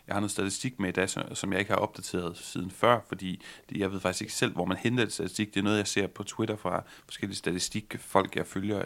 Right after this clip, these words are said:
i det spanske. Før det her, så var han den, øh, målmand, som har flest redninger af alle ligamålmand før runde elleve. Så altså, øh, heldigvis begynder det at se bedre ud for, øh, for den gode Philip Jørgensen. Jonas,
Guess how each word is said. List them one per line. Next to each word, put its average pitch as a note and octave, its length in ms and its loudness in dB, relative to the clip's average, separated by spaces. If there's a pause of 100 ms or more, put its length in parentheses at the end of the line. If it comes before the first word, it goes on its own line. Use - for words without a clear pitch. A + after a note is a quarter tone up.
i F#2 80 -2
det F2+ 100 -4
spanske. G2 480 -2 (540)
Før C3+ 200 6
det G#2+ 120 -4
her, G2+ 200 0 (100)
så - 180 -4
var G#2 280 0
han F#2+ 180 -4 (100)
den, A2 180 -2 (180)
øh, G2 100 -12 (140)
målmand, B2 400 4
som - 140 -6
har G#2 220 -4
flest - 360 0
redninger C3+ 320 0 (200)
af - 120 0 (120)
alle D#3 280 2
ligamålmand G#2+ 640 -4
før - 160 -2
runde G#1 280 -6
elleve. A1 260 -6
Så - 120 -4
altså, - 320 -2 (120)
øh, - 60 -2 (480)
heldigvis C3 500 2 (280)
begynder A2+ 220 2
det G2 80 2
at G2 60 -6
se - 80 -4
bedre G#2 220 4
ud G2 220 -2
for, - 240 -4
øh, G2+ 60 -4 (100)
for - 120 -4
den - 140 -6
gode G#2 280 -2
Philip - 240 -6
Jørgensen. G2 360 0 (600)
Jonas, G2 380 4